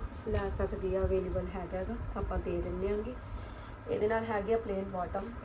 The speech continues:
ਤੁਸੀਂ ਵਰਕ ਕਰਵਾਉਣਾ ਚਾਹੁੰਦੇ ਹੋਗੇ ਤਾਂ ਵਰਕ ਵੀ ਕਰਵਾ ਸਕਦੇ ਹੋਗੇ, ਪਰ ਆਪਣਾ ਕੱਪੜੇ ਦਾ ਕੋਈ ਵੀ ਲਾਂਭਾ ਨਹੀਂ ਆਉਂਦਾ ਹੈਗਾ, ਨਾ ਸ਼ਰਿੰਕ ਹੋਵੇ ਨਾ ਸ਼-, ਨੇ। ਬਸ ਇਹਨੂੰ ਜਦੋਂ ਸਟਿਚ ਕਰਵਾਓਗੇ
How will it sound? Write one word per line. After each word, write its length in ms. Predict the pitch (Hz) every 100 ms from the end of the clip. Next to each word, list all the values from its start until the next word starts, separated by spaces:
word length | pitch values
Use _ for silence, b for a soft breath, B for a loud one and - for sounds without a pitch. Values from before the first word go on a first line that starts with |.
| -
ਤੁਸੀਂ 240 | 214 214 208
ਵਰਕ 300 | 196 190 214
ਕਰਵਾਉਣਾ 480 | 226 202 202 196
ਚਾਹੁੰਦੇ 300 | 196 196 196
ਹੋਗੇ 140 | 208 208
ਤਾਂ 160 | 208
ਵਰਕ 280 | 196 185 -
ਵੀ 100 | 214
ਕਰਵਾ 360 | 220 220 214 214
ਸਕਦੇ 380 | - - 220 226
ਹੋਗੇ, 220 | 240 294 - B B B B -
ਪਰ 280 | 240 240 247
ਆਪਣਾ 380 | 240 240 247 247
ਕੱਪੜੇ 440 | 247 247 233 233
ਦਾ 120 | 226
ਕੋਈ 360 | 233 - 214 220
ਵੀ 120 | 220
ਲਾਂਭਾ 340 | 240 220 214 226
ਨਹੀਂ 160 | 226
ਆਉਂਦਾ 220 | 220 214
ਹੈਗਾ, 340 | 220 214 202 220
ਨਾ 140 | 214
ਸ਼ਰਿੰਕ 400 | 208 208 196 190
ਹੋਵੇ 240 | 202 196 202
ਨਾ 160 | 202
ਸ਼-, 240 | 196 - 196
ਨੇ। 220 | 185 226 - B B B
ਬਸ 220 | 226 226 247
ਇਹਨੂੰ 180 | 240
ਜਦੋਂ 200 | 240 240
ਸਟਿਚ 320 | 240 - 220 -
ਕਰਵਾਓਗੇ 680 | 254 240 220 214 214 220